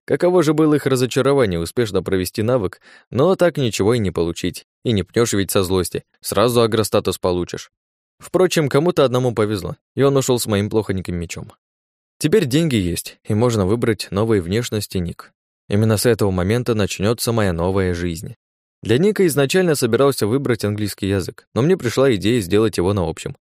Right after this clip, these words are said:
Среди землян полно игроков с такими позывными, а кроме них есть еще и пришельцы. То есть в зависимости от обстоятельств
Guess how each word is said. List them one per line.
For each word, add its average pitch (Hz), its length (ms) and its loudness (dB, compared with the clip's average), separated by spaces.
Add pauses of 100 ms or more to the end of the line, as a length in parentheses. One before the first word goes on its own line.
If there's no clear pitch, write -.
(140)
Среди 101 340 -2
землян 95 440 0
полно 95 340 0
игроков 90 420 -2
с - 40 -16
такими 90 320 -4
позывными, 92 600 -4 (260)
а 101 120 -2
кроме 92 240 0
них 120 200 -2
есть 101 200 -2
еще 101 200 -2
и 92 40 -2
пришельцы. - 580 -4 (380)
То 107 80 2
есть 101 200 0
в 95 60 -4
зависимости 107 600 0
от 95 120 -2
обстоятельств 104 640 -2